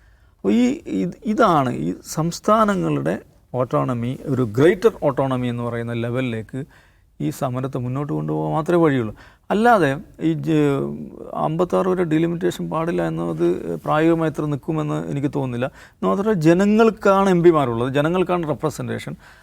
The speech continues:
അതുകൊണ്ട് ജനങ്ങൾക്ക് റെപ്രസെന്റ്-, ജനങ്ങൾക്കനുസരിച്ച് റെപ്രസെൻറ്റേഷൻ പാടില്ല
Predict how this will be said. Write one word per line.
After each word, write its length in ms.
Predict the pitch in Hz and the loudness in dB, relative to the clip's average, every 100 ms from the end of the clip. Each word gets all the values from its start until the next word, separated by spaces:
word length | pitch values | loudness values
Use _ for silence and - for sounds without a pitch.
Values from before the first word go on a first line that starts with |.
| - - | -4 0
അതുകൊണ്ട് 260 | 202 208 | 0 2
ജനങ്ങൾക്ക് 540 | 170 180 196 214 196 185 | 4 4 6 4 4 4
റെപ്രസെന്റ്-, 520 | 175 175 165 170 156 | 4 2 2 0 0
ജനങ്ങൾക്കനുസരിച്ച് 920 | 147 156 175 190 185 165 160 160 156 | 2 2 2 2 2 0 0 -4 -2
റെപ്രസെൻറ്റേഷൻ 760 | 156 147 165 - 160 156 160 135 | -6 -4 -6 -6 -6 -6 -6 -6
പാടില്ല 520 | 139 151 147 123 | -2 0 2 0